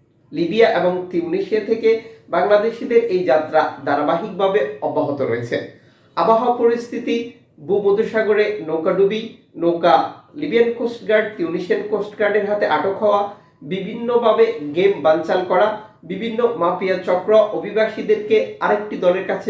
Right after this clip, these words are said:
বিক্রি করে দেওয়া, এই সকল পরিস্থিতি বিবেচনায় লিবিয়াতে রেকর্ড সংখ্যক বাংলাদেশি নিঃস্ব, অসহায় অবস্থায় রয়েছে। এই বাংলাদেশিরা দেশে ফিরে যেতে চান। দেশে ফিরে যেতে হলে টাকা লাগবে, এয়ারলাইন্সের টিকিট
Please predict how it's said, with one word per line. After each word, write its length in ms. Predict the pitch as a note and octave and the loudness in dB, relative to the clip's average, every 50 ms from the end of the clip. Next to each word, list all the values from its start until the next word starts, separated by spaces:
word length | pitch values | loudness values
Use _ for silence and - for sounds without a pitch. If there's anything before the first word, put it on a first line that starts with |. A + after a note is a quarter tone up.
| F3 D#3+ | -6 -6
বিক্রি 240 | F3 F3 F3 F3+ F3 F#3 | -6 -8 -8 -10 -8 -4
করে 160 | F#3+ F#3+ F#3+ F#3+ | -4 -2 0 2
দেওয়া, 160 | G3 G3+ G#3 G#3 G#3 G#3 - - - _ _ _ - A3 | 2 4 4 2 0 -4 -8 -14 -20 _ _ _ -6 -6
এই 80 | B3+ B3 B3+ | -4 -4 -2
সকল 220 | B3 A#3 C#4 B3+ A#3+ A#3+ - G3+ | -2 0 2 2 0 0 -2 -2
পরিস্থিতি 500 | F#3 G#3 G#3 - - - C#4+ - A#3+ A3 - - F3 E3+ D#3+ | -2 -2 -2 -2 -6 -10 -10 -6 -6 -6 -6 -6 -8 -4 -2
বিবেচনায় 520 | E3+ E3+ E3 D#3+ - F#3+ F3+ F3+ F3+ F3+ F3+ E3+ D3+ E3 | 0 0 0 -2 -4 -2 -2 0 0 -2 -2 -4 -2 -2
লিবিয়াতে 420 | F3+ F3+ A3 A3+ A3+ A3+ A3+ G#3+ E3 C#3+ | -2 2 2 2 2 4 2 0 0 0
রেকর্ড 260 | C#3+ - - A#3 A3+ - - | 0 -2 -2 -4 -6 -4 -4
সংখ্যক 280 | B3+ A#3 A3+ - A#3 G#3 - F3+ | -2 -2 0 0 0 0 2 0
বাংলাদেশি 500 | F3 E3+ E3+ D#3+ E3 F3 E3+ - - - C#3 C3 - - - _ _ _ D3+ D#3 E3+ | 2 2 2 0 0 -2 -4 -6 -6 -6 -6 -8 -10 -14 -20 _ _ _ -12 -8 -6
নিঃস্ব, 280 | G#3 G#3+ G#3+ - - - A#3 A#3 - - - F3 | -6 -6 -6 -6 0 2 4 4 4 2 -2 -4
অসহায় 400 | F3+ - - A3+ G3+ - G#3 - - - | -4 -4 -4 -6 -4 -2 -2 -2 0 -2
অবস্থায় 400 | - D#3 - - - - B2+ B2+ | -2 -4 -6 -6 -4 -2 -2 -2
রয়েছে। 300 | B2+ B2+ B2 - - - - - - - - _ _ _ _ _ _ _ _ - | -2 -4 -6 -4 -2 -2 -2 -4 -6 -14 -20 _ _ _ _ _ _ _ _ -2
এই 120 | G#3 A3+ A3 G#3 | 0 0 2 2
বাংলাদেশিরা 600 | G3+ G3 G3 G3 F#3+ G#3 G#3 - - - A3+ A3 - - F3 | 2 2 2 0 0 -2 -2 -6 -4 -2 0 0 0 0 -2
দেশে 220 | F#3 - - G#3 - - | -2 -2 -2 -4 -4 -2
ফিরে 180 | - F#3 E3+ E3 C#3 | -2 -2 -2 0 0
যেতে 180 | C3 C3 B2+ B2+ A#2+ - | 0 -2 -2 -4 -2 0
চান। 140 | F3+ D3+ - - A#2+ - - - _ _ _ _ _ _ _ _ - | 0 0 0 -2 -6 -10 -16 -20 _ _ _ _ _ _ _ _ -4
দেশে 280 | D3 G3+ A3 A3 - C4 C4 | -2 0 0 2 0 0 0
ফিরে 180 | B3+ A#3 A3+ A3+ A3+ | 0 0 2 2 0
যেতে 180 | A3 - A#3 A3+ A3 | 0 0 0 0 2
হলে 160 | A#3 A#3 - - - G#3 | 2 2 0 0 0 0
টাকা 180 | F#3+ - - F3 D#3+ | 0 0 0 0 2
লাগবে, 260 | D#3 D#3 D3+ - G#3+ A#3 A#3 - - - - _ _ _ _ _ _ _ _ _ _ - | 0 0 2 4 4 4 4 2 -2 -12 -18 _ _ _ _ _ _ _ _ _ _ -4
এয়ারলাইন্সের 520 | F3+ F#3 F#3 F#3+ G#3 G#3+ G#3 - B3 - B3+ - - - | -2 0 2 2 0 0 0 -2 -4 -4 -4 -6 -12 -18
টিকিট 240 | - - A3+ - | -12 -10 -10 -8